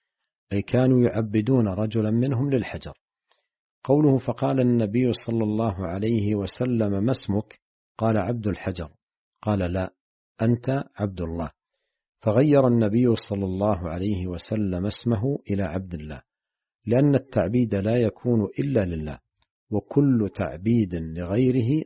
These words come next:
ضلال مبين. ولهذا اتفق أهل العلم على تحريم كل اسم معبد لغير الله،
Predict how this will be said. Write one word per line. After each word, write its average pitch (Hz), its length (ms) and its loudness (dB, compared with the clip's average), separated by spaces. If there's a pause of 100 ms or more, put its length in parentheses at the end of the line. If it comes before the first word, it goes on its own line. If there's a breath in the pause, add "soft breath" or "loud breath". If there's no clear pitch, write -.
(120)
ضلال 104 380 -2
مبين. 80 500 -4 (560)
ولهذا 95 400 -2
اتفق - 560 -4 (160)
أهل 104 240 0
العلم 98 600 0
على 92 360 -4
تحريم 117 580 0 (180)
كل 143 320 0
اسم - 240 -2
معبد 127 720 -4
لغير 85 460 -2
الله، 67 240 -14